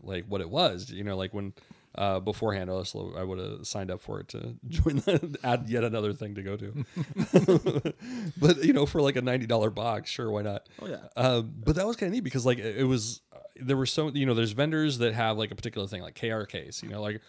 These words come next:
Speaker 1: Multicase, they're selling their K R cases, like, Corvus Belli is selling their Corvus Belli stuff.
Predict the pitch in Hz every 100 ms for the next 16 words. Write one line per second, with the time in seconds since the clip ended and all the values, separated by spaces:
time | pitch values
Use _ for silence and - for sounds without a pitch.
0 | _ - 110 107 82 - 92 - 95 107
1 | 123 160 110 - - 95 98 92 95 110
2 | 101 98 120 95 - 92 101 98 107 104
3 | 127 113 -